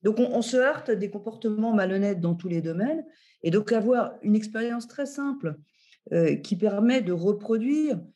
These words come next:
euh, ces comportements-là dans un cadre contrôlé, euh,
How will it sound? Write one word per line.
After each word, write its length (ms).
euh, 120
ces 280
comportements-là 920
dans 300
un 80
cadre 340
contrôlé, 840
euh, 160